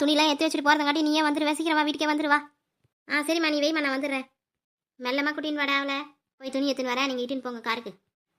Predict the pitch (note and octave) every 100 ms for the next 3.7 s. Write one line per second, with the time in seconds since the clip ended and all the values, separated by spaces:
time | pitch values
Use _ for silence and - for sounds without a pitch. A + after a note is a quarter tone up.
0 | _ - C4+ C4+ D#4 D#4+ E4 D#4+ D4+ G3
1 | - _ _ _ _ B3+ E4 F4 D#4 F4
2 | D#4+ C#4+ C#4 D#4 F4+ E4+ D#4+ D#4 D#4 D#4
3 | C#4+ - E4 D#4+ D#4+ D#4+ D4